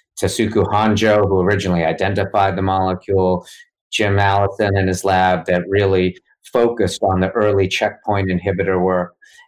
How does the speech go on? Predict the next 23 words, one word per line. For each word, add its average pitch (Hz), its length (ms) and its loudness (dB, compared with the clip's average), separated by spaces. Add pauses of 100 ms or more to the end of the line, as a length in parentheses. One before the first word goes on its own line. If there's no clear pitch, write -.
(100)
and 95 120 0
then 101 140 2
three 180 380 0
really 131 380 4
critical 127 560 0
people 92 440 -2
in 85 100 -2
the 85 200 -8
field, 87 360 0
Gordon 92 360 0
Freeman, 92 680 0
Arlene 90 440 -2
Sharp, 90 540 -2 (220)
and 92 140 -2
Li-Ping 90 400 0
Chen, 90 460 -2
who 101 180 -2
really 127 360 2
helped - 460 0 (440)
everybody 104 600 2
understand 92 760 -2
what 95 260 -4
that 90 300 0